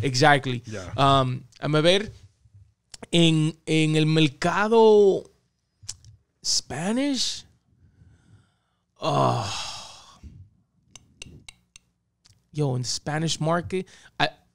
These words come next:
Speaker 1: artist, I don't think I have, like, an interviewer who in Spanish that I actually, like, enjoy, enjoy. Um,
Speaker 2: Yeah. You gotta
Speaker 1: um,
Speaker 2: entrevistar interviewers.
Speaker 1: Yeah, pero
Speaker 2: Yeah.
Speaker 1: en, en, en, in the Spanish market, I would love, I would love to sit down with Bad Bunny for sure.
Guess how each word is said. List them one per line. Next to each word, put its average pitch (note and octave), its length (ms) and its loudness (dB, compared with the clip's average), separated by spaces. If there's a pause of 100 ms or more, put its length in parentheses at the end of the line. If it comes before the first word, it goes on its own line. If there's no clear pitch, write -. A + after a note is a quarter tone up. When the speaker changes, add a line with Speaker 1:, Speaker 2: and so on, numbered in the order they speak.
(180)
Speaker 1:
artist, D3 520 2
I C#3 80 0
don't D3+ 140 -2
think E3 160 -4
I - 20 -4
have, D3+ 180 -4
like, C#3 140 -4
an C3 160 -6
interviewer B2+ 680 -2
who B2 280 -6
in B2+ 100 -6
Spanish B2 420 -6
that B2 120 -6
I A#2+ 180 -4
actually, B2+ 320 -10
like, B2+ 280 -12
enjoy, A#2 540 -8
enjoy. A#2+ 500 -12 (560)
Um, B2 160 -2
Speaker 2:
Yeah. - 680 -6
You C3+ 120 2
gotta E3 200 2
Speaker 1:
um, D#3+ 40 -2
Speaker 2:
entrevistar D3+ 600 -4
interviewers. G2+ 720 -6 (260)
Speaker 1:
Yeah, D3+ 440 4 (360)
pero D3 420 4
Speaker 2:
Yeah. D#3 100 4
Speaker 1:
en, D3+ 220 -2
en, D3+ 220 0 (120)
en, C#3 280 -6 (120)
in C#3 140 -4
the C3 60 -4
Spanish D#3+ 300 2
market, C3 180 -2
I C3 40 0
would C#3 100 0
love, C#3+ 220 2
I C3 60 -2
would B2 140 -2
love C3 180 2
to - 100 -6
sit B2 180 -4
down A#2+ 200 -4
with A#2 100 -8 (260)
Bad A2+ 220 -6
Bunny A#2+ 220 -2
for - 160 -12
sure. A2 480 -6